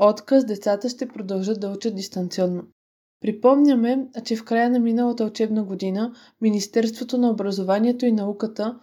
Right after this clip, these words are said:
направи допитване относно нагласите на родителите за провеждането на covid тестове в училищата.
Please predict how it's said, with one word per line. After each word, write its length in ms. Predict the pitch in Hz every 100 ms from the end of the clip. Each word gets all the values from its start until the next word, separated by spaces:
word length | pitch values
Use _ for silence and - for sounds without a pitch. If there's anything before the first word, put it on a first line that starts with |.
| _ 233
направи 420 | 226 233 240 240
допитване 580 | 226 226 240 254 240 226
относно 440 | 220 220 226 226
нагласите 720 | 214 185 185 208 208 220 240
на 160 | 220 202
родителите 800 | 185 180 175 185 190 196 254 247 _ -
за 140 | 226
провеждането 680 | 220 214 226 240 247 240 240
на 140 | 202 202
covid 380 | 220 214 214 -
тестове 380 | 202 202 214 220
в 100 | 196
училищата. 680 | - 185 185 196 180 185